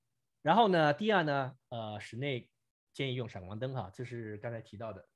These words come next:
当然了，你要跟那个主办方去问 confirm 一下哈，看看这个 event 是不是可以用闪光灯的哈。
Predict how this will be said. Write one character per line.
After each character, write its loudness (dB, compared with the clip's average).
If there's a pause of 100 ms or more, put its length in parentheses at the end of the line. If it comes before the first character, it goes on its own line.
当 6
然 6
了， 6
你 0
要 2
跟 -2
那 -2
个 -6
主 -12
办 -8
方 -6
去 -12
问 -6 (240)
confirm -6
一 -16
下 -14
哈， -12
看 -10
看 -8
这 -10
个 -8
event -10
是 -12
不 -6
是 -10
可 -10
以 -8
用 -12
闪 -18
光 -16
灯 -12
的 -10
哈。 -12